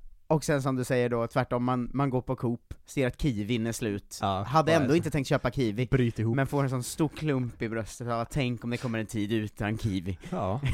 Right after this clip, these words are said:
Speaker 2: den är ju, växer ju i Ryssland,
Speaker 1: <laughs> Ja.
Speaker 2: kiwin. Vad ska jag nu då? Eh, men det var, var en mycket härlig stund med Jan Andersson. Det var också, det pratade vi om sist då också från trailern, när han droppade att Zlatan och Elanga ska vara med och allt det där, liksom.
Speaker 1: Mm.
Speaker 2: Eh, mer eller mindre sa han ju det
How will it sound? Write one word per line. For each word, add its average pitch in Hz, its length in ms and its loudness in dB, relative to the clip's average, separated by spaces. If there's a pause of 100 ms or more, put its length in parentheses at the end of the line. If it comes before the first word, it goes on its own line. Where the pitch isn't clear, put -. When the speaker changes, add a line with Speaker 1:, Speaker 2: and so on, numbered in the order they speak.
(260)
Speaker 2:
den 120 160 4
är 135 60 4
ju, 123 160 4
växer 127 340 0
ju 123 80 2
i 143 80 2
Ryssland, 127 360 -6 (120)
Speaker 1:
<laughs> - 100 -20
Ja. 143 180 2
Speaker 2:
kiwin. 135 240 -2 (320)
Vad 139 100 0
ska 147 100 -2
jag 135 100 2
nu 139 140 2
då? 151 100 -2 (760)
Eh, 113 680 0
men 135 120 0
det 185 140 8
var, 165 420 8
var 156 100 2
en 175 80 4
mycket 160 180 0
härlig 135 340 2
stund 156 300 0
med 120 100 0
Jan 113 120 0
Andersson. 107 320 -6
Det 110 60 -2
var 143 80 4
också, 135 180 0
det 143 60 4
pratade 143 340 2
vi 143 60 0
om 104 120 -4
sist - 280 -10
då 98 80 -6
också 98 220 -6
från 107 140 -8
trailern, 104 400 -4
när 104 80 -6
han 101 200 -6
droppade 98 460 -6
att 92 100 -8
Zlatan 101 460 -8
och 101 60 -2
Elanga 92 320 -4
ska - 140 -12
vara 92 60 -8
med 87 140 -8
och 87 60 -8
allt 90 100 -12
det - 60 -16
där, - 140 -14
liksom. - 220 -20 (140)
Speaker 1:
Mm. 120 180 -4 (360)
Speaker 2:
Eh, 87 720 -8
mer 107 240 -2
eller 101 140 -4
mindre 98 320 -6
sa 95 120 -8
han 90 100 -6
ju 87 60 -8
det 90 160 -10